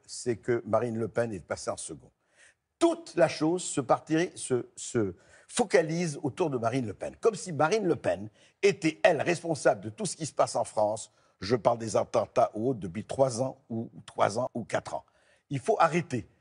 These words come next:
En fait, quand Gérard Miller s'est dit, c'est pas deux mille deux, si,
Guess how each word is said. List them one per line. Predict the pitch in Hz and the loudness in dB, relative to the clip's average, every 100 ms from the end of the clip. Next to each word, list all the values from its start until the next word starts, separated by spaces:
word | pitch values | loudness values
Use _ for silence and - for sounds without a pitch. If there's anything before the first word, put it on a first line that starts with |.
| _ | _
En | - 147 | 0 2
fait, | 220 202 - - | 4 2 -2 -2
quand | 180 | 0
Gérard | 180 160 156 | 2 2 4
Miller | 147 156 | 4 2
s'est | - 131 117 | 2 -2 -4
dit, | 98 123 | -2 -2
c'est | - | 0
pas | 107 117 | 0 0
deux | 110 | 0
mille | 107 92 | -4 -4
deux, | 113 | -4
si, | - 311 | -2 -4